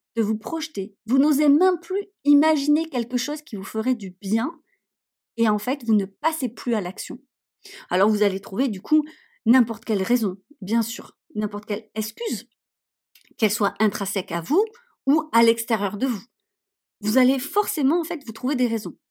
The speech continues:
Pour reprendre l'exemple sur la vie professionnelle, il y a beaucoup, effectivement, de mères de famille que j'accompagne qui disent : « Ben voilà, avec des enfants, c'est pas possible. » Eh oh ! <laughs> Je suis la preuve que c'est possible. J'ai quatre enfants et je développe ma vie professionnelle comme je l'entends. Après, ça reste subjectif par rapport au succès, bien sûr.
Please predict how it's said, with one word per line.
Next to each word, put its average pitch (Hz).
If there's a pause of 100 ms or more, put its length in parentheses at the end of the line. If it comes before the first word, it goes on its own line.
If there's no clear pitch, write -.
Pour 190
reprendre 262
l'exemple 233
sur 202
la 190
vie 175
professionnelle, 214 (420)
il 180
y 202
a 185
beaucoup, 247
effectivement, 233
de 196
mères 220
de 202
famille 196
que 180
j'accompagne 190
qui 247
disent : « 269
Ben 165
voilà, 185
avec 185
des 202
enfants, 220
c'est 254
pas 208
possible. » 202 (600)
Eh 392
oh ! 392
<laughs> -
Je -
suis 262
la 285
preuve 427
que 359
c'est 370
possible. 370 (280)
J'ai 247
quatre 381
enfants 311 (180)
et 233
je 196
développe 233
ma 247
vie 247
professionnelle 254
comme 277
je 302
l'entends. 269 (340)
Après, -
ça 214
reste 202
subjectif 196
par 180
rapport 185
au 190
succès, 262
bien 247
sûr. -